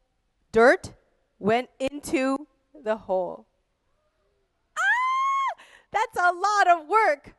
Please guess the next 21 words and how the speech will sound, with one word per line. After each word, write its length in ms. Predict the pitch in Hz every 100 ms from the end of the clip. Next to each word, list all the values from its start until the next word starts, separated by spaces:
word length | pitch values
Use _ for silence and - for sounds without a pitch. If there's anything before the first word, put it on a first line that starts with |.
| _ 349
Now 380 | 415 427 311 -
all 320 | 349 359 339
gone. 560 | 247 320 320 285 254 269 359 _ _ _ _ _ _
And 140 | 202
all 160 | 202 226
the 120 | 214
people 340 | - 208 190 180
laughed 380 | 180 220 -
at 100 | 190
him. 220 | 180 175 -
<laughs> 60 | 466 523 480 480 466 480 480 440 427 415 359 _ _ _ _ _ _ _ _ _
But 160 | - _
John 280 | 190 214
did 160 | 233 202
not 260 | 196 196 -
give 220 | 190 -
up. 160 | - _ _ _ _ _ _ _ _ _ _ _ _ _ _ _ _ _ _ _ _ _ _ -
"Let's 180 | 233 -
do 160 | 226
it 80 | 196
again." 300 | - 185